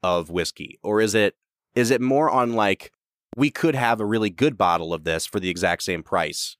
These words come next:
Like, are you taking that in consideration at all, or is,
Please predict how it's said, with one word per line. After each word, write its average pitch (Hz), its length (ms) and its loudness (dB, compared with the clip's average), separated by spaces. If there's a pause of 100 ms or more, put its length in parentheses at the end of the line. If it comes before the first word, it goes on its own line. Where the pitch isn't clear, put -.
(260)
Like, 107 140 2
are 110 60 2
you 120 140 0
taking 156 280 -2
that 113 220 2
in 117 80 0
consideration 127 640 -2
at 131 60 2
all, 135 180 2
or 101 140 2
is, 104 120 2